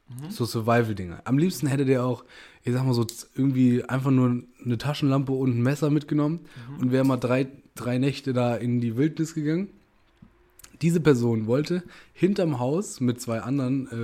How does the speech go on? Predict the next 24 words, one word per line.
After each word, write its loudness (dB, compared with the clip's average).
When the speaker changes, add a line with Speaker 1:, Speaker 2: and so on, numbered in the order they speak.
Speaker 2:
äh, -10
Freunden -6
von, -6
aus -8
dem -6
Urlaub, -6
da, -2
ähm, -4
hinterm -4
Haus, -4
hinterm 2
Haus -4
konnte -2
man -2
direkt -2
in 0
den 2
Wald -4
rein. -16
Speaker 1:
Mhm. -14
Speaker 2:
Also -6
dahinter 0
war 0
wieder, 0